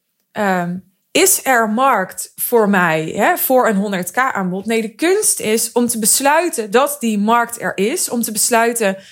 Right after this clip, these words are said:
dat jij het in je hebt, dat jij waarde te leveren hebt die honderd K waard is.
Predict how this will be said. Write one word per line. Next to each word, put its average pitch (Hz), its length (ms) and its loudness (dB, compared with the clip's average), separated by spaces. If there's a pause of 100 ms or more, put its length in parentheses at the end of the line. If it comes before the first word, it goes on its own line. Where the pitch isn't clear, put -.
(360)
dat 247 320 2
jij 233 260 0
het 202 220 -4
in 302 240 0
je 254 80 0
hebt, 175 520 -4 (240)
dat 262 240 2
jij 214 220 0
waarde 247 320 2
te 214 140 -8
leveren 165 380 -8
hebt - 120 -14
die 240 140 -2
honderd 233 440 -2
K - 40 -12
waard 233 540 0
is. 370 320 -10